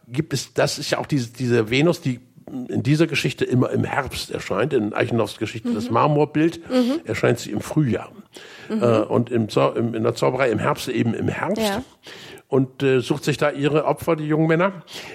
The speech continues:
Speaker 1: Äh, und, äh, verstein-, dann kommt diese Versteinerung, dass sie zu einem Marmorbild wird.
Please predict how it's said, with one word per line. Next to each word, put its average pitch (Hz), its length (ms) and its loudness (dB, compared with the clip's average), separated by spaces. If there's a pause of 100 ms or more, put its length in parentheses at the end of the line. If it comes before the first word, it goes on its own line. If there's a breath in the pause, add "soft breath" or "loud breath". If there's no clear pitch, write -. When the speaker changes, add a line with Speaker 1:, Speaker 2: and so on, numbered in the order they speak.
(140 loud breath)
Speaker 1:
Äh, 139 100 0
und, 147 680 0
äh, 131 420 2 (480)
verstein-, - 680 -4
dann 127 240 -2
kommt 135 160 -6
diese 120 160 -4
Versteinerung, 127 840 -2
dass - 160 -12
sie 127 100 -8
zu - 140 -4
einem 123 220 2
Marmorbild 131 760 2
wird. 139 380 2